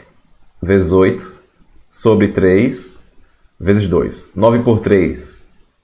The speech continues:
três. Oito por dois, quatro. Quatro vezes três, doze vezes dez, cento e vinte. Esse é o número de elementos do espaço amostral. Então vamos ver agora o número de elementos do evento, que a gente tá chamando aqui de evento A,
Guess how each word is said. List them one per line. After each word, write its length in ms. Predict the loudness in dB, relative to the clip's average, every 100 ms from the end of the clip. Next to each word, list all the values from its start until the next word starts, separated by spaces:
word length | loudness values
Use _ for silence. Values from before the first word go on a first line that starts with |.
| -18
três. 600 | -2 0 2 0 -6 -10 _ -20 -20 -4 0
Oito 240 | 2 2
por 160 | 0 2
dois, 600 | 4 2 0 -6 -8 -16 _ -8
quatro. 400 | -2 -2 -2 -14 -20 -2
Quatro 360 | 2 2 2
vezes 280 | 2 2 0
três, 500 | 0 2 2 -2 -6 -4
doze 420 | 2 2 2 2
vezes 280 | 2 2 2
dez, 540 | 2 2 -2 -8 -14 -20 -20 _ _ _ _ -20 -20 _ _ _ -20 _ -20 -20 _
cento 280 | -4 0 0
e 40 |
vinte. 340 | 0 -4 -8 -2
Esse 200 | 0 2
é 20 |
o 40 |
número 180 | 2 4
de 60 | 2
elementos 400 | 2 2 0 0
do 80 |
espaço 340 | -2 0 0 0
amostral. 500 | -2 -2 -6 -6 -14 -20 -20 -20 -20 -20 -20
Então 140 | -2 2
vamos 380 | 4 4 4 4
ver 80 |
agora 180 | 4 4
o 40 | 4
número 180 | 2
de 80 | 4
elementos 340 | 2 2 0 2
do 260 | 0 2
evento, 560 | 2 2 2 0 -2 -14 -16
que 80 | -4
a 40 | -2
gente 100 | 0
tá 60 |
chamando 220 | 0 0
aqui 140 | 2 2
de 120 | 2
evento 400 | 2 0 -2 -2
A, 320 | 0 2 0